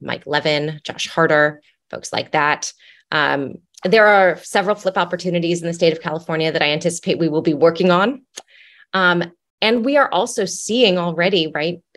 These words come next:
Kansas, people talked about Kansas, like, that ballot initiative was surprising, like, the outcome there was surprising. But the reality is that that just reaffirmed what we already know, which is eight in ten Americans support the legal right to abortion,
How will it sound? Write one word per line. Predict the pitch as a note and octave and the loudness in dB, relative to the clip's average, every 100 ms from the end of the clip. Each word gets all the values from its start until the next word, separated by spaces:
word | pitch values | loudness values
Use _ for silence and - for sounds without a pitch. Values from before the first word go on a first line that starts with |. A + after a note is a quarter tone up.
| - | -18
Kansas, | - G#3+ C4 F3+ D#3+ - - - | -6 0 2 4 2 -2 -12 -12
people | - A#3 B3 | -8 -4 -2
talked | A#3+ A3+ | -2 -2
about | F#3+ - | -4 -6
Kansas, | - F#3 F#3+ F3 E3+ - | -2 0 0 0 -4 -4
like, | D#3+ | -4
that | F3 E3+ | -2 -2
ballot | C3+ C#3+ E3+ | -2 -2 -2
initiative | D3 C3+ - D3+ D3 - | -4 -4 -6 -6 -8 0
was | D3 C3+ C3+ | 2 2 0
surprising, | D#3+ E3 - E3 D3+ D3 - - | -4 -4 -4 -2 0 -2 -4 -4
like, | D3+ | -4
the | E3+ | -2
outcome | D3+ - | -4 -2
there | D#3 | -4
was | C#3 - | -4 -10
surprising. | - - C#3+ D3+ E3+ | -12 -4 -2 -2 -6
But | E3+ | -8
the | E3+ | -8
reality | D#3 E3 G3 D4+ F#3+ - - | -6 -2 2 4 4 0 -8
is | - - - - - - - _ | -8 -10 -14 -20 -20 -20 -20 _
that | E3+ F3+ - - | -2 0 0 -6
that | G#3 C#4 | -4 -4
just | G#3+ F#3 F3+ | -2 -4 -2
reaffirmed | F3 D#3+ E3 - A3+ G#3 E3+ | 0 0 -2 -2 0 2 0
what | E3 E3 | 0 2
we | F#3+ F3+ | 2 2
already | E3+ D#3+ D#3+ D#3+ | 0 0 -2 -2
know, | D#3+ A#3+ E3 | 0 0 0
which | - E3+ E3+ | -2 -6 -2
is | E3+ - | -4 -2
eight | D3 E3+ | -2 0
in | - | 0
ten | A3+ A#3 | -2 0
Americans | G3+ D3 D3+ D#3+ D#3+ E3+ | 2 2 0 0 -4 -4
support | F3 - D3 D3 | -8 -2 -2 0
the | |
legal | E3+ D3+ D#3+ D#3 | 0 0 0 0
right | C#3 B2+ - | 0 -2 -4
to | - F3+ | -4 -2
abortion, | F3 G3+ G#3+ - F3 F3 | 2 4 4 2 -4 -6